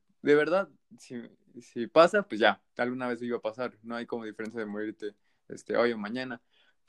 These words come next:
Te vas a morir <laughs> y vas a sentir lo mismo. Pero, pues, yo quiero, eh, vivir más,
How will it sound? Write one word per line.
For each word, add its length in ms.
Te 80
vas 180
a 60
morir 480
<laughs> 160
y 180
vas 180
a 40
sentir 340
lo 100
mismo. 380
Pero, 380
pues, 400
yo 180
quiero, 460
eh, 140
vivir 280
más, 340